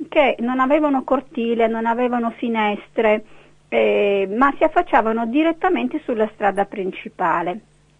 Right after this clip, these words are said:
Si presume che quelli potessero essere i negozi dell'epoca,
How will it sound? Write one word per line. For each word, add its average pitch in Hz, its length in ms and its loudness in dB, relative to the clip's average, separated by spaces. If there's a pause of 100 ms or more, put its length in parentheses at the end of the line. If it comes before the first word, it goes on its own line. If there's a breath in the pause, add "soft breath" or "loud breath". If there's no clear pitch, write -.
(340)
Si 285 120 -2
presume 233 440 0
che 294 160 0
quelli 208 320 2
potessero 214 480 -2
essere 208 340 0
i 196 40 0
negozi 185 480 -2
dell'epoca, 185 800 0